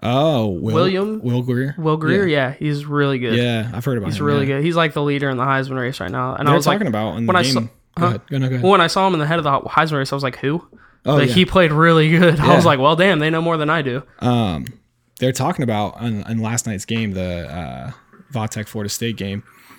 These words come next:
Speaker 1: They're talking about how this is, like, potentially even a deeper quarterback class than it was last year. Like,
Speaker 2: Oh,
Speaker 1: the,
Speaker 2: yeah.
Speaker 1: like, the, it's about just a, bu-, the thing is, there's a bunch of <coughs> underrated talent 'cause it's not a bunch of, like, four or five year guys.
Speaker 2: Yeah.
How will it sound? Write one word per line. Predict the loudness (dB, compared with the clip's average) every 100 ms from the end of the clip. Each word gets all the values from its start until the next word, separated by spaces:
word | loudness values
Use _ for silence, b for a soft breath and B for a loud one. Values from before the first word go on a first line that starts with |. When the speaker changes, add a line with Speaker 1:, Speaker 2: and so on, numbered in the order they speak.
| b b b b b b _ -4
Speaker 1:
They're | -2
talking | 0 0
about | -2
how | -2
this | -4 -2
is, | -2 -2
like, | -4 -4
potentially | -4 -4 -2 -2
even | -2 -2
a | -4
deeper | -6 -6 -4 -6
quarterback | -6 -6 -4 -6 -8 -10 -16 _ _ _ _ _ _ -20 -20
class | -8 -8 -6 -8 -8
than | -4
it | -2
was | -2 -4
last | -4 -6 -6
year. | -10 -14 -16 -8
Like, | 0
Speaker 2:
Oh, | 2
Speaker 1:
the, | 2
Speaker 2:
yeah. | 2 2
Speaker 1:
like, |
the, | 0 0
it's | 0
about | 0 0
just | 0 0
a, | -2
bu-, | -2 -2
the | -2 -4
thing | -2
is, | -2
there's | 0 2
a |
bunch | 2 2
of | -2
<coughs> |
underrated | 0 0 2 0 -2
talent | -4 -4 -4
'cause | -6
it's | -4
not | -2
a | -2
bunch | -2 -2
of, | -2
like, | -6 -6
four | -8 -8
or |
five | -6 -8 -8
year | -8 -8
guys. | -8 -10 -14 -18 B B
Speaker 2:
Yeah. | -4 -4